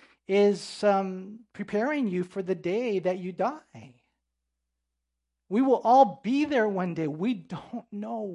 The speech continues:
when. And what we're finding out as we're reading this passage right here, Jesus says, "Y-, y-, you know,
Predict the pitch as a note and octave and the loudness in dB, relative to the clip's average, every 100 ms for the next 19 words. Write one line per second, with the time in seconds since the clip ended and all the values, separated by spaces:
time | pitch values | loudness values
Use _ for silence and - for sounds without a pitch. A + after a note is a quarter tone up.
0 | D#3+ D#3 E3+ F3 F3 D#3 C3+ B2+ _ _ | -12 -16 -18 -20 -20 -20 -20 _ _ _
1 | _ _ _ _ _ _ _ _ _ - | _ _ _ _ _ _ _ _ _ -4
2 | F3+ F#3+ F#3 F#3+ F#3 G3 A3+ A#3 A3+ G3+ | 0 2 2 0 -2 -4 -2 0 2 2
3 | F#3+ E3+ - D#3 D3+ G3 G#3 F#3 E3+ D3+ | 2 0 -4 -6 -4 -4 -2 -4 -4 -6
4 | - E3+ E3+ F#3+ - D#3+ D3 C#3+ C3+ C3+ | -8 -10 -8 -8 -8 -10 -8 -8 -8 -10
5 | C3 B2+ C3 _ _ _ _ _ - G3 | -10 -12 -16 _ _ _ _ _ -2 -2
6 | G3 F3+ - F#3 F3+ F3 - - _ - | 0 -4 0 2 4 2 -4 -20 _ -20
7 | _ - F#3+ G#3 A#3 A3+ A3+ A3+ A#3 A3 | _ -20 -16 -10 -8 -6 -2 0 2 0